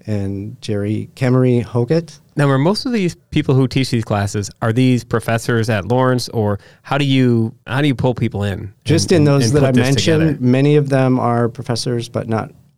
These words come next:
Speaker 1: all of them. Don,
Speaker 2: Okay.
Speaker 1: Don Quintens is a, is a naturalist. He's been teaching at Bjork London for a long time.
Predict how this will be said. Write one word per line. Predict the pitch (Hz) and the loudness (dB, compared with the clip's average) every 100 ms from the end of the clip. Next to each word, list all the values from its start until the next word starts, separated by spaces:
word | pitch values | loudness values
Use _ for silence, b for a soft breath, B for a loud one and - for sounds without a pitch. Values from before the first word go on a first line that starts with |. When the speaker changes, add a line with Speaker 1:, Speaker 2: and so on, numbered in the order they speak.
| - | -10
Speaker 1:
all | 107 104 | -4 -2
of | 101 110 | -4 -6
them. | 107 101 | -8 -10
Don, | - - | -4 -2
Speaker 2:
Okay. | 113 107 | -2 -2
Speaker 1:
Don | - 104 107 | -4 -4 -4
Quintens | 113 101 117 101 101 | -6 -6 -4 -4 -4
is | 107 | -6
a, | 110 104 104 B B B B B | -6 -6 -8 B B B B B
is | 113 113 | -2 0
a | |
naturalist. | 110 110 - 110 - | 0 -2 -2 -2 -2
He's | 107 | -8
been | - 110 | -8 -8
teaching | 120 - 107 | -8 -8 -8
at | 113 | -6
Bjork | 101 - | -8 -6
London | 113 107 104 107 | -6 -4 -4 -8
for | - 113 | -10 -8
a | 101 | -6
long | 98 95 | -6 -8
time. | 90 104 107 | -8 -8 -8